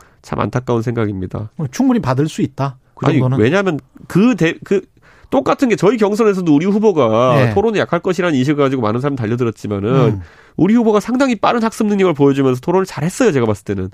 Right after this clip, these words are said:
Speaker 2: 어.
Speaker 1: 그리고 토론이라고 하는 건요.
Speaker 2: 예.
Speaker 1: 굉장히 우리 국민이 냉철하게 봅니다.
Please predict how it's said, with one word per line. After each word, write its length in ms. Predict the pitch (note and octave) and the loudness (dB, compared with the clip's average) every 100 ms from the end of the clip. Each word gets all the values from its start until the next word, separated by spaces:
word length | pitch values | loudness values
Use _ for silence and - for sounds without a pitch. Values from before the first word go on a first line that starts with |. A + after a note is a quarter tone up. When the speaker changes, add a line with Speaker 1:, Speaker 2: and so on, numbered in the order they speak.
| - | -4
Speaker 2:
어. 300 | D3+ C#3 A#2 G2 - | 0 0 -2 -6 -12
Speaker 1:
그리고 160 | - E3+ | -2 -2
토론이라고 560 | - B3+ D4 C4 G#3 F3 | 2 0 2 2 2 0
하는 160 | D#3 | 0
건요. 560 | C3+ A#2+ C#3 F3 D3 G2 | 0 0 0 2 2 2
Speaker 2:
예. 200 | C#3 A#2 F#2 - _ | 0 -2 -4 -14 _
Speaker 1:
굉장히 280 | - E3+ C#4 | -4 0 2
우리 100 | B3+ | 2
국민이 260 | F#3 F3 G3+ | 2 0 2
냉철하게 380 | B2+ C3+ F3 C3+ | 0 0 0 0
봅니다. 380 | G#2+ F#2+ F#2 | -2 -2 -4